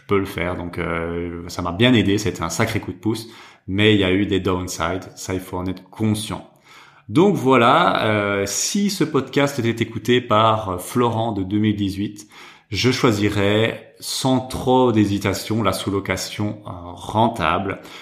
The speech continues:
avec un objectif de quatre à six, voire sept sous-locations lancées par an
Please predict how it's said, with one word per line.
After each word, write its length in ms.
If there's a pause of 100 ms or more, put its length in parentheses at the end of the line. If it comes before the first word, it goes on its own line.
(140)
avec 260
un 100
objectif 580
de 180
quatre 540
à 160
six, 600
voire 280
sept 420
sous-locations 800
lancées 440
par 300
an 320